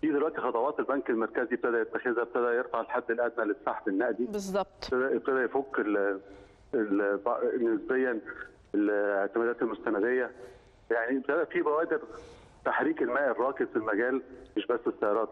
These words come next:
Speaker 1: لأن أنا كمان أمين صندوق الغرفة التجارية في الجيزة، فأنا بتكلم بصورة أشمل شوية، غير إن أنا رئيس شعب العمل السيارات يعني. فالموضوع كله بقى
Speaker 2: في
Speaker 1: موضوع
Speaker 2: ملف التصنيع كمان ملف بينظر ليه بجدية كبيرة.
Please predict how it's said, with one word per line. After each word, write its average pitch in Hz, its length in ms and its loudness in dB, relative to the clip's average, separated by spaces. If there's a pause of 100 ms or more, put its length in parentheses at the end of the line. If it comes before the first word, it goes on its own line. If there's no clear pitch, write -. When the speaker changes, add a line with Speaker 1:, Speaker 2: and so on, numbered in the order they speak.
Speaker 1:
لأن 104 140 0
أنا 107 160 2
كمان 123 260 0
أمين 120 260 2
صندوق 113 200 2
الغرفة 113 300 0
التجارية 104 360 0
في 110 100 -2
الجيزة، 117 320 0
فأنا 104 220 -2
بتكلم 113 440 -2
بصورة 113 340 0
أشمل 107 300 -2
شوية، 135 300 0 (560)
غير 113 200 2
إن 110 80 2
أنا 117 300 0 (140)
رئيس 110 180 2
شعب 110 240 -2
العمل 98 300 0
السيارات 95 440 -2
يعني. - 120 -2 (760)
فالموضوع 110 720 2
كله 160 260 2
بقى 135 320 2
Speaker 2:
في - 80 0
Speaker 1:
موضوع 349 200 2
Speaker 2:
ملف 285 260 -2
التصنيع 277 640 -2
كمان 240 380 -2
ملف 240 360 0
بينظر 240 360 0
ليه 220 140 -2
بجدية 208 400 0
كبيرة. 233 360 -2